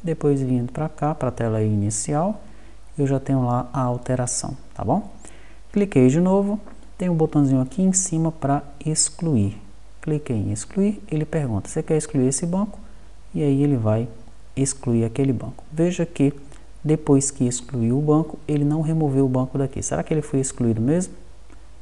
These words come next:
Ó, quando eu tentei ordenar,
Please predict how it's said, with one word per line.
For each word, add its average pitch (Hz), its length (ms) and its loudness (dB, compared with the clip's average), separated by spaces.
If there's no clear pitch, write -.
Ó, 90 120 -4
quando 127 180 0
eu 120 60 -2
tentei 110 480 -2
ordenar, 143 640 4